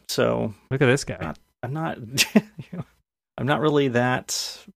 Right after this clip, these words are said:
Speaker 1: bummed out about that.
Speaker 2: You're not, okay.
Speaker 1: I'm happy for the MacBook Pro people, Dan.
Speaker 2: Uh,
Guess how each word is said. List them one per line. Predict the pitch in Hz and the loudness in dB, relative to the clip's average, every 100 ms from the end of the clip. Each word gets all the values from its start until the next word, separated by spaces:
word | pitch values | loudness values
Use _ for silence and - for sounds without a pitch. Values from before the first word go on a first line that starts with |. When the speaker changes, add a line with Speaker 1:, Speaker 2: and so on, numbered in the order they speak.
| _ | _
Speaker 1:
bummed | 120 113 | -2 0
out | 107 | 0
about | 98 - | -2 -10
that. | - - - | -12 -16 -6
Speaker 2:
You're | 156 | 0
not, | - - | 2 4
okay. | 170 190 | 4 6
Speaker 1:
I'm | 269 | 4
happy | 269 196 180 147 | 4 2 4 2
for | - | 2
the | 127 | 4
MacBook | 120 110 - 104 | 4 2 0 -4
Pro | - 110 104 | -2 -2 -2
people, | 117 - - - 160 | -8 -8 -10 -4 2
Dan. | 120 | 2
Speaker 2:
Uh, | 131 | 2